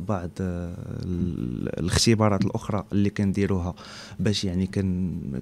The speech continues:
كنديرو لو دياغنوستيك ديال هذا المرض، هو مثلًا الاختبار ديال المجال البصري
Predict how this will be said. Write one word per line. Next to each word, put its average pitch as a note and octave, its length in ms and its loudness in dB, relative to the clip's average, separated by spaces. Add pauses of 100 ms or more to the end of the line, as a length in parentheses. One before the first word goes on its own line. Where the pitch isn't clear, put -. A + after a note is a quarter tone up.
كنديرو G2 800 2
لو G2 140 0
دياغنوستيك F#2+ 640 0
ديال F2 220 0
هذا D#2 120 0
المرض، D#2 480 2
هو A2 200 6
مثلًا G2+ 380 2
الاختبار G2 520 2
ديال F#2+ 180 6
المجال F#2+ 380 4
البصري E2 540 -4